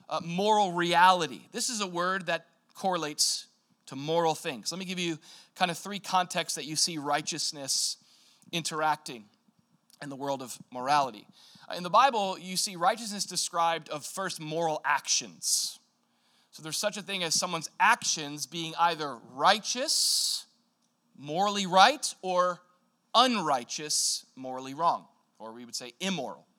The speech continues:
Uh, another example of righteousness in the Bible is it's used of judgment. Jesus says that we are to have, when we, when we use our, by the way, Jesus doesn't say, "Don't use judgment." Do we know this?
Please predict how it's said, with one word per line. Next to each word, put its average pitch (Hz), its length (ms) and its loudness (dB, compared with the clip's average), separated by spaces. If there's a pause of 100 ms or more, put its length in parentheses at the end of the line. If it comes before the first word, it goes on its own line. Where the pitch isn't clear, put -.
(460)
Uh, 160 140 -2
another 226 320 -2
example 175 460 -4
of 151 100 -4
righteousness 156 420 -4
in 151 60 -18
the 143 60 -16
Bible 143 360 -4
is 143 140 -10
it's 139 180 -10
used 185 480 -8 (380)
of 151 240 -4
judgment. 147 840 -6 (1200)
Jesus 196 360 -4
says 156 600 -2
that 196 180 -8
we 180 160 -6
are 160 140 4
to 160 140 -8
have, 143 420 0 (320)
when 143 160 -14
we, 139 220 -10
when 147 140 -12
we 147 60 -10
use 190 220 -6
our, 151 120 0 (500)
by 214 80 -2
the 214 60 -2
way, 180 60 -4
Jesus 202 240 -6
doesn't 214 260 -8
say, 170 200 -4
"Don't 143 320 -4
use 139 200 -10
judgment." 101 440 -10
Do 135 80 -16
we 156 80 -12
know 175 140 -8
this? 196 320 -4